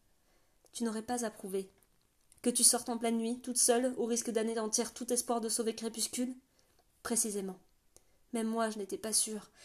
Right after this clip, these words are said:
Mais ça a marché. Je n'arrive pas à le croire. Tu n'éprouves donc pas le moindre remords. Écoute, j'ai senti que je devais essayer. C'est comme si Tirésie me guidait. Je n'avais jamais vu aussi clairement. Tu aurais dû m'en parler. Je n'avais pas le temps d'argumenter avec toi.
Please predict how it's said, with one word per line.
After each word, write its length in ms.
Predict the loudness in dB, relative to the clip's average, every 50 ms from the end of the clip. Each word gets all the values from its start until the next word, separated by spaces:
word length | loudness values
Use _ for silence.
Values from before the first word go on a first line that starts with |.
| -20 -20 -10 -4 0
Mais 60 | 2
ça 180 | 4 4 4 4
a 40 |
marché. 460 | 2 2 0 2 2 2 2 2 0 -6 _ _ _ _ _ -20 _ _ _ _ _ _
Je 140 | -10 -8 -6
n'arrive 240 | -6 -6 -8 -10 -10
pas 100 | -8 -8
à 60 | -10
le 40 | -10
croire. 460 | -10 -12 -10 -10 -10 -10 -12 -16 -20 -20 _ _ _ _ _ -2
Tu 120 | 0 2
n'éprouves 340 | 2 0 0 -4 -6 -4 -4
donc 200 | -4 -4 -6 -6
pas 160 | -6 -6 -6
le 100 | -6 -6
moindre 340 | -6 -6 -6 -4 -2 -2 -2
remords. 520 | -2 0 0 2 2 0 -2 -4 -8 -14 -20 _ _ _ _ _ _ _ -20 -14 _ -4
Écoute, 440 | -4 -2 -2 0 2 4 4 4 4 2
j'ai 180 | 0 2 4 4
senti 360 | 4 4 4 4 2 2 2
que 120 | 2 0
je 100 | 2 2
devais 300 | 4 4 4 2 2 2
essayer. 480 | 2 2 0 0 -2 -2 -2 -2 -2 -2 -6 -16 -16 -8
C'est 120 | -4 -2 0
comme 140 | 2 2 2
si 180 | 0 0 -2
Tirésie 400 | -2 -2 2 2 2 4 4 2
me 120 | 0 0 -2
guidait. 440 | -4 -6 -2 0 0 0 0 -2 -6 -18 -20 -20 _ _ -6
Je 120 | -2 0
n'avais 220 | 0 0 0 0 0
jamais 260 | 0 0 2 0 0
vu 200 | -2 -2 -2 -2
aussi 260 | 0 0 -2 -2 -2
clairement. 420 | -2 -2 0 0 -2 -4 -6 -6 -10 -16 _ _ _ _ _ -20 -20 _ _ _ _ _ -6
Tu 140 | -2 0 0
aurais 220 | 2 2 0 -4
dû 140 | -2 -2 -4
m'en 120 | -4 -4
parler. 420 | -4 -6 -8 -6 -6 -8 -8 -8 -10 _ _ _ _ _ _ _ _ _ -6
Je 100 | -4 -2
n'avais 180 | -2 0 0
pas 140 | -2 -2 -4
le 80 | -4 -4
temps 180 | -4 -2 0
d'argumenter 500 | 0 0 0 0 -2 -2 -4 -2 -2 -2
avec 220 | -2 -2 -2 -4 -6
toi. 320 | -6 -4 -2 -2 -2